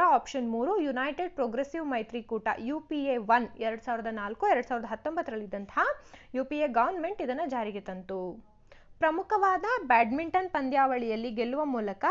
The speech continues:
ಸೈನಾ ನೆಹ್ವಾಲ್ ಅವರು ಇಂತಹ ಗೆಲುವಿನ ಮೊಟ್ಟ ಮೊದಲ ಭಾರತೀಯ ಮಹಿಳೆಯಾಗಿ ಎರಡ್ ಸಾವಿರದ ಒಂಬತ್ತರಲ್ಲಿ, ಆ, ಎಂ-, ಒಂಬತ್ತರ ಜೂನ್ ಇಪ್ಪತ್ತೊಂದರಂದು ಇತಿಹಾಸ ನಿರ್ಮಿಸಿದ್ರು. ಆ ಪಂದ್ಯಾವಳಿ ಯಾವುದು? ಆ, ಸರಿಯಾದಂತಹ ಉತ್ತರ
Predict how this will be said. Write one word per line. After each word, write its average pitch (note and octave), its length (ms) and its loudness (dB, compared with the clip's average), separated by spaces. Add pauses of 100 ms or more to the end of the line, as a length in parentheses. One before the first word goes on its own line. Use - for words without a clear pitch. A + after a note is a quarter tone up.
ಸೈನಾ C#4+ 460 0
ನೆಹ್ವಾಲ್ A3 440 -2
ಅವರು A3 220 -2
ಇಂತಹ B3 300 -4
ಗೆಲುವಿನ B3 460 -2
ಮೊಟ್ಟ C#4+ 340 -4
ಮೊದಲ D4+ 320 -2
ಭಾರತೀಯ B3+ 440 -2
ಮಹಿಳೆಯಾಗಿ A3 640 -4 (440)
ಎರಡ್ C4+ 260 0
ಸಾವಿರದ D#4+ 380 0
ಒಂಬತ್ತರಲ್ಲಿ, A#3 1040 0 (480)
ಆ, C4 320 0
ಎಂ-, A#3+ 200 -2
ಒಂಬತ್ತರ C#4+ 380 0 (180)
ಜೂನ್ D#4 400 -2
ಇಪ್ಪತ್ತೊಂದರಂದು B3+ 720 0
ಇತಿಹಾಸ D#4 460 0
ನಿರ್ಮಿಸಿದ್ರು. G3+ 560 -4
ಆ D4+ 140 2
ಪಂದ್ಯಾವಳಿ B3+ 720 0
ಯಾವುದು? F3+ 640 -4 (420)
ಆ, A#3+ 180 0
ಸರಿಯಾದಂತಹ B3+ 640 -2
ಉತ್ತರ G3+ 200 -2